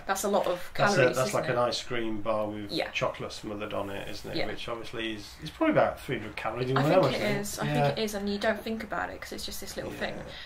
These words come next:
Speaker 1: But if
Speaker 2: right.
Speaker 1: you think about that, that's a lot every, 'cause we've
Speaker 2: Yeah.
Speaker 1: been having, like, a little, 'cause also let, let's, let's be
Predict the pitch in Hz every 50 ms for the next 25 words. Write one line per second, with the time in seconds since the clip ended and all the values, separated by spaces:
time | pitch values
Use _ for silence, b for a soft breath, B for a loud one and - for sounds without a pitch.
0 | B B B 202 220 - 254 247 - 294 294 - - - - - - - - 214
1 | 208 - 220 226 240 208 185 - - B B B B B B B B B - -
2 | - 208 202 202 196 - - - 247 - 220 208 - 220 214 214 240 247 240 214
3 | 190 180 180 180 - 202 - - 196 - - - - - - 220 - - - B
4 | B B B B B B B B B B B B - 302 302 302 - 254 196 196
5 | 208 - - - - - - - 247 - - - - - 254 - - - - -
6 | - - - 185